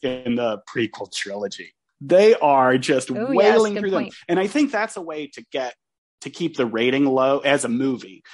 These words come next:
Speaker 1: That's a way of keeping the rating low with, with violence that's not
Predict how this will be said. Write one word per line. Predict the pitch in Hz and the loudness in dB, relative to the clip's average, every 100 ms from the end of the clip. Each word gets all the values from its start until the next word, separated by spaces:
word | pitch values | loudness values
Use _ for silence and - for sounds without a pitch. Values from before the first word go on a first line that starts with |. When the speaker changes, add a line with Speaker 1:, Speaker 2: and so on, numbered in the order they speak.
| - - | -8 -2
Speaker 1:
That's | 110 | 0
a | 120 | 2
way | 113 | 2
of | 110 | 0
keeping | - 120 113 104 | 0 -2 0 -2
the | |
rating | 101 104 117 117 | -2 -2 0 0
low | 117 117 117 | 2 2 0
with, | 113 95 - _ - | -2 -10 -12 _ -8
with | 101 92 | -8 -6
violence | 101 107 110 117 120 113 | -2 2 4 4 4 2
that's | - 104 113 | -2 -4 0
not | 107 104 95 | 0 2 0